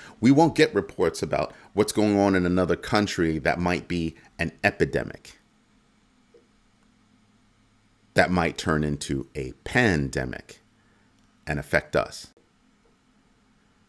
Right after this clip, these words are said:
We don't know that what might hap-, happen in another country health-wise could hit, let's say,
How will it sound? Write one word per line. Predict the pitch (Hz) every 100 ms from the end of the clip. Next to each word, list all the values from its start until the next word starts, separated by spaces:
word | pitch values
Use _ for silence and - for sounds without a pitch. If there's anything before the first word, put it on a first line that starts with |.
| _ _ _ -
We | 104
don't | 131 117
know | 131 110 90
that | 85 90
what | 101 101
might | 110 110
hap-, | 110 107 -
happen | - 104 101
in | 92
another | 90 92 87
country | - 101 - 80
health-wise | - 113 - 85 76 71 69 76 - _ _ _ _ _ _ -
could | - 101 90 85 78 - _
hit, | - 104 87 - _ _ _ _ _ _ -
let's | 95 -
say, | 78 -